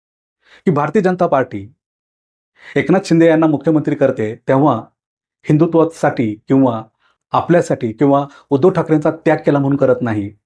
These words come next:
तर राजकीय रणनीतीचा तो एक मोठा भाग होता. त्यांना मुख्यमंत्री करणं आणि एक महाराष्ट्रातली सहानुभूती मिळवणं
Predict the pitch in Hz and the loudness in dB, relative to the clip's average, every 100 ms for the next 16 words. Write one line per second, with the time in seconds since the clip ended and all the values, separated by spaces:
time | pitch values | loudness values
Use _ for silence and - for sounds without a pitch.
0 | _ _ _ _ _ - 202 214 - - | _ _ _ _ _ 0 2 2 -2 -12
1 | _ _ _ _ - 127 143 - 240 233 | _ _ _ _ -6 -4 -2 2 4 4
2 | 226 - _ _ _ 139 190 196 190 208 | 2 -10 _ _ _ 0 2 2 2 0
3 | 196 190 175 160 151 156 120 139 131 117 | 2 2 2 2 0 0 -2 -2 -2 -2
4 | 98 110 _ _ _ _ _ _ _ _ | -6 -12 _ _ _ _ _ _ _ _
5 | _ _ _ - - 135 156 208 202 202 | _ _ _ -20 -4 0 4 4 2 0
6 | 202 202 196 175 165 175 - _ _ - | 0 -2 0 0 0 -2 -6 _ _ -8
7 | 135 175 175 165 - _ _ 185 196 _ | -2 2 2 0 -4 _ _ -2 -2 _
8 | _ _ - 139 156 208 214 175 170 156 | _ _ -6 0 2 2 -2 -4 -2 -4
9 | - _ _ _ _ _ _ - - 160 | -6 _ _ _ _ _ _ -14 -2 0
10 | 185 233 240 180 143 131 | 2 2 2 2 2 -2